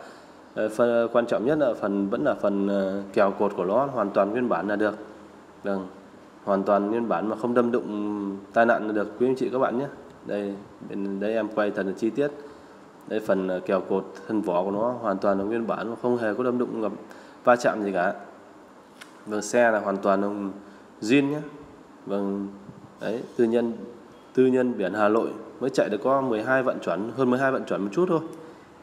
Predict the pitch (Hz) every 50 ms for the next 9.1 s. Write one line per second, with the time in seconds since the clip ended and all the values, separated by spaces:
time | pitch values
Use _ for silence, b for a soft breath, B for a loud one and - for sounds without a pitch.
0 | - - - 113 110 107 101 98 107 - - 110 107 - 95 92 92 110 151 175
1 | 165 131 107 98 95 107 113 117 120 - - - - - - - - - - -
2 | - - - - - - - - 110 110 - - - 110 117 120 - 92 - 107
3 | 117 113 - - 98 95 - 101 101 104 104 104 110 113 110 107 - 127 123 123
4 | 120 127 123 123 - 98 98 98 101 104 98 98 101 - - 98 90 90 95 113
5 | 135 135 - - - - - - - - 104 95 95 95 92 95 95 98 95 67
6 | 95 98 98 98 117 110 110 143 143 143 - 139 131 123 107 101 104 104 101 98
7 | 104 107 117 135 147 135 110 104 110 110 107 107 107 104 104 104 107 107 104 -
8 | 110 107 127 151 165 156 B B B B B B B B B B - - 101 117
9 | 139